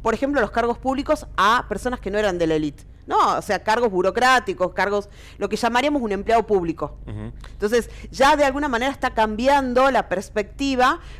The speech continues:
Speaker 1: con respecto a quiénes son los que de alguna manera gobiernan, ¿no? Porque no solo es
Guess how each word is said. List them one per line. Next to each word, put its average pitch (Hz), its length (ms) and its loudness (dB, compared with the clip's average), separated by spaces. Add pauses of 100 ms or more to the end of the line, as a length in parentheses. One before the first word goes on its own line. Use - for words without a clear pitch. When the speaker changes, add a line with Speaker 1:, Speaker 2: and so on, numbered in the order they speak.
Speaker 1:
con 196 140 -2
respecto 220 520 0
a 226 240 4 (300)
quiénes 330 260 2
son 302 400 2
los 233 140 -2
que 208 160 2
de 202 60 4
alguna 269 260 0
manera 247 280 2
gobiernan, 202 680 4
¿no? 269 140 0
Porque - 400 -2 (460)
no 262 160 2
solo 302 400 4
es 226 260 2